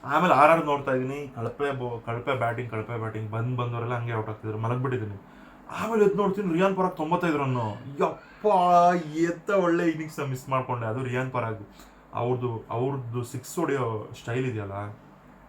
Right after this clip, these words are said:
ಚಿನ್-, ಸಖತ್ ಇಷ್ಟ ನನಗೆ ರಿಯಾನ್ ಪರಾಗ್ದು. Maybe ಅವ್ರ ಆಟಿಟ್ಯೂಡ್ ಪ್ರಾಬ್ಲಮ್ ಇರ್ಬೋದು, but ಅವ್ರು ಸಿಕ್ಸ್ ಹೊಡೆಯೋದು ಸ್ಟೈಲು, ಆ, ಆ ಹೋಗೋ ಫ್-, ಆ ಬ್ಯಾಟ್ ಹೋಗೋ ಫ್ಲೋ ಇದೆಯಲ್ಲ, ಸಖತ್ ಅಂದ್ರೆ ಸಖತ್ ಇಷ್ಟ ನನಗೆ. ಲೀಲಾಜಾಲವಾಗಿ ಸಿಕ್ಸ್ ಹೊಡೆದಂಗೆ ಇರಲ್ಲ ಅವರು, but ಸಿಕ್ಸ್ ಹೋಗಿರುತ್ತೆ.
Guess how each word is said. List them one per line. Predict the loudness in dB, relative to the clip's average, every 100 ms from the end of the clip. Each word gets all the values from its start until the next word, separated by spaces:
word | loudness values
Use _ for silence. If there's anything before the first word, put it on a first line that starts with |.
| -8
ಚಿನ್-, | -6
ಸಖತ್ | -4 -4 -4
ಇಷ್ಟ | -6 -6
ನನಗೆ | -6 -6
ರಿಯಾನ್ | -4 -4
ಪರಾಗ್ದು. | -6 -10 -12 -16 -18 -20 -20 -20 -20 -20 -20 -20 -6 -2
Maybe | 4 4
ಅವ್ರ | 4
ಆಟಿಟ್ಯೂಡ್ | 2 -2 -2 -2
ಪ್ರಾಬ್ಲಮ್ | 2 2 2
ಇರ್ಬೋದು, | 0 -4 -4 -4 -6 -10 -20 -20 -20 -20 -20 -20 -8 -4
but | -4 -4 -10 -12 -10
ಅವ್ರು | -8 -6
ಸಿಕ್ಸ್ | -8 -2
ಹೊಡೆಯೋದು | 0 0 0 -2 -6
ಸ್ಟೈಲು, | -6 -4 -2 -2 -2
ಆ, | -2 -4 -6 -6
ಆ | -2
ಹೋಗೋ | 2 2 0
ಫ್-, | -4 -10 -8
ಆ |
ಬ್ಯಾಟ್ | -4 0 0 2
ಹೋಗೋ | 0 -2
ಫ್ಲೋ | 0 2 2
ಇದೆಯಲ್ಲ, | 2 -2 -4 -6
ಸಖತ್ | -8 -14 -10 -8
ಅಂದ್ರೆ | -4 -4
ಸಖತ್ | -6 -10 -12
ಇಷ್ಟ | -12 -12
ನನಗೆ. | -10 -10 -12 -16 -20 -20 -20 -20 -10 4
ಲೀಲಾಜಾಲವಾಗಿ | 8 8 8 6 2 0 -4
ಸಿಕ್ಸ್ | -4 -4 2
ಹೊಡೆದಂಗೆ | 2 4 2 0
ಇರಲ್ಲ | 0 -2
ಅವರು, | -4 -6 -12 -18 -20 -20 -20 -10 -8
but | -8 -12 -12
ಸಿಕ್ಸ್ | -12 -8
ಹೋಗಿರುತ್ತೆ. | -8 -8 -12 -16 -18